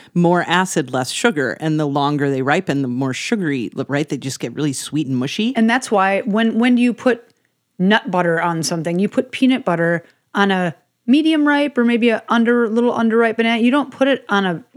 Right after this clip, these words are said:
Speaker 2: gross, mushy banana 'cause it's, now it's too much.
Speaker 1: Yeah.
Speaker 2: You know, it's too thick.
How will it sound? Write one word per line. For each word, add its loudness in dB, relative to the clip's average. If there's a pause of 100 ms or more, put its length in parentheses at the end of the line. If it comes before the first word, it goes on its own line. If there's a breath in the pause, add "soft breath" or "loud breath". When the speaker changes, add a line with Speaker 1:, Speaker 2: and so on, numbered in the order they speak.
Speaker 2:
gross, 0
mushy 2
banana 0
'cause -2
it's, -6
now 4
it's -4
too 2 (340 loud breath)
much. 0 (180)
Speaker 1:
Yeah. -4
Speaker 2:
You 2
know, 2
it's -4
too 0 (180)
thick. -4